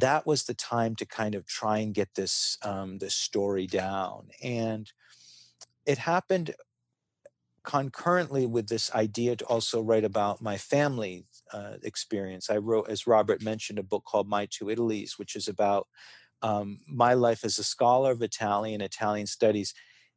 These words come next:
who had spent a lot of time in Florence in the North, who had, you know, f-, f-, had a much different experience of Italy than my parents, who were poor immigrants from the South. My parents and four older,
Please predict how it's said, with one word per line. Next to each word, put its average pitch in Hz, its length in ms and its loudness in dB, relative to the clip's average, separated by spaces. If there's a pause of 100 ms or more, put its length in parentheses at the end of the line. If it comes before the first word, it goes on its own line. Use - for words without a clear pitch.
(160)
who 123 140 2
had 107 100 0
spent - 280 0
a 113 60 4
lot 113 220 6
of 107 80 2
time 110 260 0
in 98 60 -4
Florence 127 840 2
in 104 140 -4
the 101 80 -4
North, 127 640 0
who 120 120 0
had, 113 120 -2 (120)
you 135 120 -6
know, 113 120 -2
f-, 101 220 -10 (560)
f-, - 160 -18 (380)
had 131 160 2
a - 20 2
much 123 380 0 (240)
different 131 340 2
experience 131 640 -2
of 107 100 -4
Italy 107 300 2
than 98 180 -4
my 95 160 -2
parents, 151 560 -4
who 113 120 -6
were 104 180 -2 (160)
poor 147 340 4
immigrants 107 440 -6
from 98 180 -12
the 87 100 -10
South. - 680 -10 (640)
My 101 240 0 (100)
parents 127 480 -2
and 107 180 -6
four 120 360 4
older, 113 160 2